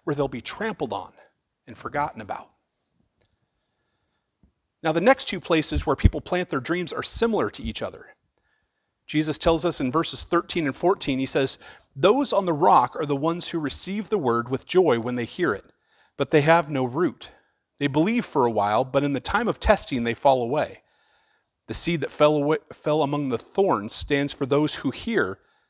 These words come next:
but as they go on their way, they are choked by life's worries, riches, and pleasures, and they do not mature." That reminds me of another story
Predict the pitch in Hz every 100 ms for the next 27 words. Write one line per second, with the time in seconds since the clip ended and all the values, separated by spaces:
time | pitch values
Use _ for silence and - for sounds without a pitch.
0 | _ _ _ 139 135 139 143 131 156 180
1 | 175 143 143 196 120 104 - - 127 113
2 | - 170 - 135 123 135 135 - 139 160
3 | 101 85 - - 139 151 120 113 110 -
4 | 165 - - - - - - - 117 107
5 | 104 160 143 - 113 - 160 - - _
6 | _ _ _ _ _ _ _ _ _ _
7 | _ _ _ _ - _ _ _ _ _
8 | _ _ _ _ - - 202 202 - 175
9 | 156 120 113 120 107 - - 95 92